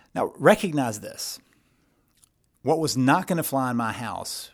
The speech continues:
as my father was talking is for me to say, "Well, how about if I come in at three in the morning?" That was not gonna be something he would agree to.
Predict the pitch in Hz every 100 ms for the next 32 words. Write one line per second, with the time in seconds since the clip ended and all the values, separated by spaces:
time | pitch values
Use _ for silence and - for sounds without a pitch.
0 | _ - 113 113 127 120 110 101 127 120
1 | 120 107 - 123 120 127 - 123 120 117
2 | 175 196 196 170 156 - 147 139 127 117
3 | 120 127 127 131 120 113 113 101 - -
4 | _ _ _ - - _ _ _ - -
5 | 190 147 165 180 160 139 143 123 131 123
6 | 131 120 107 120 123 -